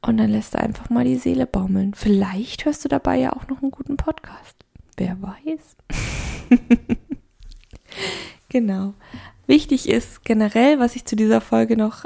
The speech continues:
sagen möchte, das sind natürlich einfach nur, ja,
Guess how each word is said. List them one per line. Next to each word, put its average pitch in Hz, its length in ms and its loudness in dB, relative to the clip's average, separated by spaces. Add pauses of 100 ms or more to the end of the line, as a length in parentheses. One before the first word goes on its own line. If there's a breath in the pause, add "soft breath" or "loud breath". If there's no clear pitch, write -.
(120)
sagen 208 380 0
möchte, 214 560 0 (1120 soft breath)
das 208 180 0
sind 220 200 0
natürlich 208 440 -2
einfach 214 380 -2
nur, 202 380 4 (720)
ja, 185 280 -4